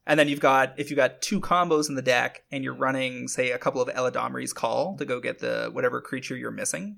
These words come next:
out of Kirin, Celebrant, uh, Vizier, and Devoted Druid, and running a couple of the Ranger Captain of Eos so that you can search up either Celebrant or, um, Hierarch or,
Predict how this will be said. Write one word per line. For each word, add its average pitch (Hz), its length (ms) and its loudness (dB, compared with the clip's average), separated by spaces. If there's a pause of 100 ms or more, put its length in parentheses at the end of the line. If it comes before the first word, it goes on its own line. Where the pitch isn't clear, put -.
(120)
out 127 160 2
of 120 300 -4 (280)
Kirin, 127 640 -2 (320)
Celebrant, 120 720 -2 (840)
uh, 117 420 2
Vizier, 120 760 -2
and 120 140 -2
Devoted 120 300 -6
Druid, 202 320 -6 (760)
and 131 420 2 (140)
running 143 220 2
a 127 40 -2
couple 139 260 2
of 131 120 0
the 127 100 -10
Ranger 127 320 -4
Captain 127 360 0
of 120 80 -6
Eos 127 440 -4
so 147 60 0
that 123 100 -6
you 123 120 -8
can 113 160 -12
search 143 420 0
up 123 260 -2
either 127 240 -6
Celebrant 139 720 0 (120)
or, 127 680 0 (480)
um, 117 440 -4 (120)
Hierarch 135 720 4 (100)
or, 127 720 4